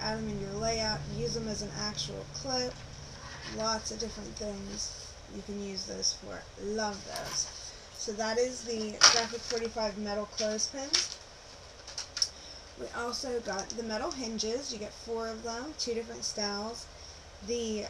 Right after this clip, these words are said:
um, you know, like the shorter style and then the longer style. So you get four of those in the package, and they come with the brads. Same patina that matches the doorknobs and the, um, you know, all their metal bits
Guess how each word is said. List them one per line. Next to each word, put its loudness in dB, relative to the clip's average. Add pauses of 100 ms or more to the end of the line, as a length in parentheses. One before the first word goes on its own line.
(120)
um, -6 (1120)
you -2
know, -2
like -2
the -4
shorter 4
style 4
and 0
then 0 (540)
the 0
longer -2
style. 4 (480)
So -4
you -4
get -4
four -4
of 0
those 0
in -4
the 6
package, -2
and -2
they -2
come -2
with -4
the -4
brads. -2 (320)
Same 2
patina 4
that -2
matches 0 (300)
the -2
doorknobs 2
and 6
the, -2
um, -6 (840)
you 0
know, 0
all 2
their 4
metal 2
bits -2